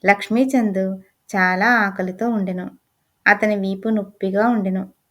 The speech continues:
బాబా ఇట్లనెను, "నీవు ఆకలితో నుండుట మేలైనది. కావలసినంత సాంజా తినుము. నీ వీపు నొప్పికి ఏదైనా ఔషధము తీసుకొనుము."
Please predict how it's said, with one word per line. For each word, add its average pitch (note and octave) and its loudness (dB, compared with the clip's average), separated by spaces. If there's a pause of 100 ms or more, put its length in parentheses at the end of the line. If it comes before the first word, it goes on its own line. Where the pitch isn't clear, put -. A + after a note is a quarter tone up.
(200)
బాబా F#3 0
ఇట్లనెను, G#3 -4 (460)
"నీవు G#3 -2
ఆకలితో G#3 2
నుండుట G#3+ 0
మేలైనది. F#3+ -2 (420)
కావలసినంత G#3 2
సాంజా F3+ -4
తినుము. F#3+ -2 (600)
నీ G#3+ 2
వీపు F#3+ -4
నొప్పికి A#3 -4 (180)
ఏదైనా G3 2
ఔషధము G3+ -2
తీసుకొనుము." G3+ -4